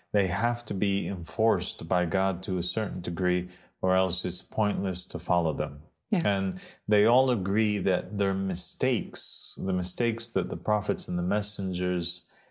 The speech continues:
Speaker 1: um, can do are mistakes that cannot take people out of guidance and into misguidance,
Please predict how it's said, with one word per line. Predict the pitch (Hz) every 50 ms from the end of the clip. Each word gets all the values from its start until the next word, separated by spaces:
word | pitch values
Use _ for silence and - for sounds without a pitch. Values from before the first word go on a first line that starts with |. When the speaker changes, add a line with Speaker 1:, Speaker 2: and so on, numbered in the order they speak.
| _ _ _ _ _ -
Speaker 1:
um, | 101 95 92 92 92 92 92 90 90 90 90 90 - - - _ _ _ _ _ _ _ _ _ _ - _ -
can | - - - 160 175 175 170 160 135 101
do | 95 90 85 85 85 85 85 - - _ _ _ _ -
are | 107 104 104 101 98 98 101 101 98 98 - - - -
mistakes | 113 107 104 - - - - - 120 123 120 120 - -
that | - 98 95 95
cannot | - 98 92 98 107 117 127 123 - - - -
take | - 117 113 104 107 - - -
people | - 113 113 110 113 - 98 90 - - - -
out | 107 110 117 113 107
of | 101 95 87 87 -
guidance | - 101 107 117 127 131 143 139 139 127 - -
and | - - 104 98
into | 98 101 101 95 - 90
misguidance, | 90 95 95 87 - - 87 82 78 78 80 76 - - - -